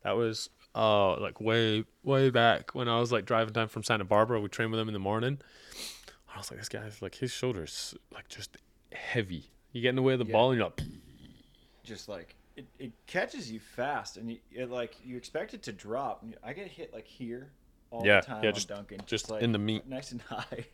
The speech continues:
Speaker 2: <laughs> Yeah.
Speaker 1: Oh, another shank. Perfect.
Speaker 2: <laughs>
Speaker 1: Yeah. Yeah.
Speaker 2: Are you still training right now?
Speaker 1: Um, I'm, I'm kinda, I'm gonna do, like, four and a half hours of ball a week,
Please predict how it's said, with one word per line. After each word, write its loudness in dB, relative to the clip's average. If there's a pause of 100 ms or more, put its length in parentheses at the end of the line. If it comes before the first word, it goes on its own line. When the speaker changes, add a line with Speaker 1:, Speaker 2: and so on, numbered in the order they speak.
Speaker 2:
<laughs> -12
Yeah. -6 (680)
Speaker 1:
Oh, -4
another -2
shank. 0
Perfect. -4 (240)
Speaker 2:
<laughs> -6
Speaker 1:
Yeah. 0 (1120)
Yeah. 0 (1700)
Speaker 2:
Are -4
you -4
still -4
training -8
right -6
now? -12 (920)
Speaker 1:
Um, 8 (140)
I'm, 2 (140)
I'm -2 (120)
kinda, 8
I'm 2
gonna 2
do, 0
like, 0
four -4
and 0
a 2
half -2
hours 2
of -8
ball 4
a 4
week, -4